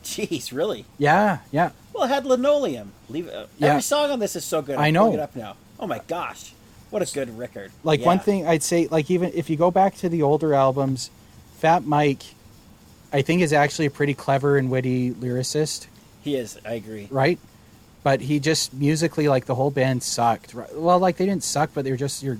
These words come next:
Speaker 2: typical crusty Mohawk punk.
Speaker 1: Sure.
Speaker 2: Right?
Speaker 1: Yeah.
Speaker 2: And so El Jefe comes, and now it's all of a sudden this dynamic where you've got music that matches the lyrics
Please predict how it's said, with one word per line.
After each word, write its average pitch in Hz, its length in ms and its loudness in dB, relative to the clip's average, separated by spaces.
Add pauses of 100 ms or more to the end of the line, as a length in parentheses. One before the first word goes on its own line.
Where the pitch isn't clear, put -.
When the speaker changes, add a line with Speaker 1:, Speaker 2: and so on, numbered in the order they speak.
Speaker 2:
typical 131 420 -8
crusty 127 500 -4
Mohawk 120 500 -6 (580)
punk. 113 420 0
Speaker 1:
Sure. 120 340 -6 (240)
Speaker 2:
Right? 123 280 0 (560)
Speaker 1:
Yeah. - 120 -4
Speaker 2:
And 117 80 -2
so 135 440 2 (100)
El 131 160 0
Jefe 156 320 2
comes, 139 340 0
and 131 60 -2
now 131 180 2
it's 131 120 -4
all 139 100 4
of 131 60 0
a 127 60 -4
sudden 127 340 -2
this - 220 -6
dynamic 131 600 0
where 127 80 -2
you've 120 180 0
got 117 180 0
music 139 380 0
that 120 100 -4
matches 120 440 -4
the - 80 -8
lyrics 131 580 -4